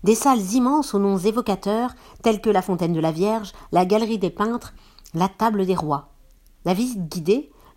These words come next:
permet d'accéder aux plus belles salles du réseau sur un parcours de six cents mètres de long. Une peinture pariétale représentant un auroch, sous lequel on aperçoit deux têtes de bouquetins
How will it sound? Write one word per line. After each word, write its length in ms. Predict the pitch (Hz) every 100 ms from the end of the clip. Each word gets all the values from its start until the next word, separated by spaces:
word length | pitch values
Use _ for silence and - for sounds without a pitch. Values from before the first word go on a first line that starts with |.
| -
permet 340 | 269 233 208
d'accéder 540 | 202 240 - 226 196 226
aux 40 |
plus 200 | - 233
belles 180 | 220 208
salles 240 | - 226
du 120 | 175
réseau 340 | 160 180 175 240
sur 180 | - 151
un 80 |
parcours 400 | 151 175 - 277
de 120 | 180 147
six 260 | - 302
cents 180 | - 175
mètres 400 | 180 269 269 170
de 80 | 143
long. 200 | 135 135 - _ _ _ _ _ _ _ _ _ _ -
Une 160 | 170
peinture 360 | 240 269 269 254
pariétale 540 | 190 185 190 190 170
représentant 520 | 147 147 170 165 175
un 140 | 143 139
auroch, 500 | 151 180 285 - - _ _ _
sous 220 | - 233
lequel 400 | 262 254 190 156
on 280 | 117 147 160
aperçoit 520 | 226 233 208 - 165
deux 140 | 185
têtes 240 | 226 190 165
de 120 | 143
bouquetins 400 | 147 175 185 147